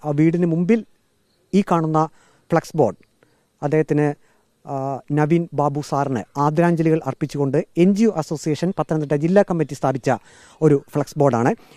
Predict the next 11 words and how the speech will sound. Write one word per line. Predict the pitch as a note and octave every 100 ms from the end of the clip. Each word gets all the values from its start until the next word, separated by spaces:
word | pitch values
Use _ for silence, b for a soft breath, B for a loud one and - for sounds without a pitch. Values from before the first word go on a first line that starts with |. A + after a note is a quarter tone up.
| b G#3+
ഇനി | A3+
തൊട്ട് | - G3+ _ G#3+ - -
എതിർവശത്ത് | F3+ A3+ A3+ - G3 E3+
നമുക്ക് | D#3+ D3+ D#3+ D3+ B B -
മറ്റൊരു, | D3+ - - F#3+ D3 -
ആ, |
ഫ്ലക്സ് | C3+ D#3 - D3
ബോർഡ് | D3+ - -
കാണാൻ | C3+ C#3 C3+
കഴിയും. | A#2+ C#3 A3 b b b E3+
കേരള | E3+ F3 F3